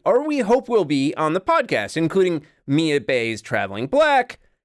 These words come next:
Gretchen Soren's Driving While Black, and Sarah, Sarah Sio's Policing the Open Road. But there's still so much to do. How do we do it?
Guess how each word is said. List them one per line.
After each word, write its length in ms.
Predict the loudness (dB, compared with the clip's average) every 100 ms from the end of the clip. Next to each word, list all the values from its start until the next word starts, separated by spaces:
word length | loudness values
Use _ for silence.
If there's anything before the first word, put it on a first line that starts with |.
| _
Gretchen 500 | 0 0 0 -4 -4
Soren's 640 | -4 0 0 0 -2 -6 -10
Driving 520 | -4 -2 0 0 2
While 200 | 2 2
Black, 440 | 2 2 2 -2 _ _ _
and 180 | -4 -4
Sarah, 480 | 0 0 0 -2 -4 -10
Sarah 380 | -8 -2 0 0
Sio's 600 | -2 -2 2 2 0 -4 _ _
Policing 420 | -4 -2 -2 -2 0
the 100 | 0
Open 280 | 0 0
Road. 340 | 2 0 0 -8 _ _ _ -20 _ _ _ _ _ _ _ -4
But 60 |
there's 180 | -2 -2
still 300 | 0 0 0
so 640 | -4 -8 0 2 4 2 -2
much 400 | -4 -4 -4 -8
to 120 | -8
do. 440 | -2 0 0 -6 -14 -16 -18 _ _ _ _
How 560 | -8 -4 0 2 0 -2 _ _ _ -4
do 120 | -2
we 80 | 2
do 200 | 2 2
it? 160 | -2